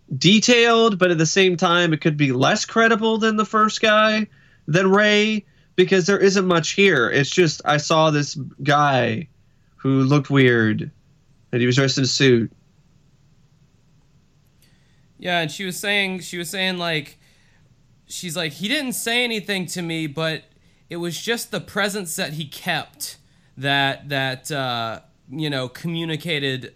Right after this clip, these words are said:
Speaker 2: uh, something to me, uh, of, of, like, evil or foreboding."
Speaker 1: Yeah.
Speaker 2: Um, and then she's, uh, she said something that I thought was very, um, it was very millennial sounding. She goes, "I felt almost harassed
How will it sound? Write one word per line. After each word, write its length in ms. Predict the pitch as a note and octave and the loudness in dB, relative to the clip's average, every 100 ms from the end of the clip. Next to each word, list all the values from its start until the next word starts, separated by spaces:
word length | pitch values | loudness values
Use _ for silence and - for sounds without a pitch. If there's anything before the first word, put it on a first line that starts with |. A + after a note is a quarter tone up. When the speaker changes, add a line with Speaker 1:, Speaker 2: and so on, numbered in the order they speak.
| - | -14
Speaker 2:
uh, 240 | C3+ B2 | -10 -10
something 460 | A#2 - C#3 C#3 C3 | -8 -8 -8 -8 -10
to 140 | - | -10
me, 480 | C3+ B2 B2 A#2 A2+ | -10 -8 -8 -10 -12
uh, 100 | - | -10
of, 600 | A#2 A2 G#2 - A#2+ A#2 | -8 -8 -10 -10 -12 -12
of, 200 | B2 A2+ | -14 -12
like, 260 | A#2 A2+ - | -10 -10 -12
evil 600 | C#3+ C#3 C3 C3 B2+ A#2+ A2+ | -12 -8 -8 -8 -8 -6 -8
or 100 | G#2+ | -10
foreboding." 1000 | - B2 C3+ B2+ B2+ A#2+ A2 G#2 G#2 A2 _ _ _ _ - | -12 -10 -6 -4 -4 -6 -8 -8 -12 -14 _ _ _ _ 0
Speaker 1:
Yeah. 560 | C3+ C#3+ C3 B2+ A#2+ | 2 4 2 0 -2
Speaker 2:
Um, 220 | A2 A2 - _ _ _ | -4 -8 -14 _ _ _
and 120 | - E3+ | -8 -4
then 140 | G3 | -4
she's, 340 | F#3+ G#3+ F3+ | -4 -6 -4
uh, 360 | F3+ D#3+ C#3+ C3+ | -2 0 0 -2
she 180 | - F3 | -8 -8
said 300 | - A3+ G#3 | -6 -4 -4
something 240 | G#3 E3 | -6 -4
that 200 | E3 D3+ | -2 -2
I 20 | |
thought 200 | D#3 D3+ | -2 -4
was 160 | B2+ B2+ | -4 -8
very, 480 | B2+ D3 C#3+ C#3 C3+ | -4 -2 0 -2 -4
um, 480 | A2+ A#2 A2+ A2 - | -6 -6 -6 -8 -12
it 100 | A2+ | -12
was 160 | B2 A#2 | -12 -10
very 240 | C3 C3+ | -6 -4
millennial 580 | B2+ B2 A#2 A#2+ A#2+ A#2 | -4 -6 -6 -6 -6 -8
sounding. 460 | - A#2+ G#2+ A2 A2 | -10 -10 -10 -10 -12
She 160 | - | -12
goes, 320 | B2+ B2 A#2+ - | -8 -6 -8 -10
"I 80 | B2+ | -12
felt 340 | - F3 F#3+ | -6 -6 -4
almost 380 | F#3+ F#3+ E3+ - | -6 -6 -6 -8
harassed 840 | F3 C#3+ A#2 B2 D#3+ F#3 - - | -10 -8 -6 -4 -4 -4 -10 -14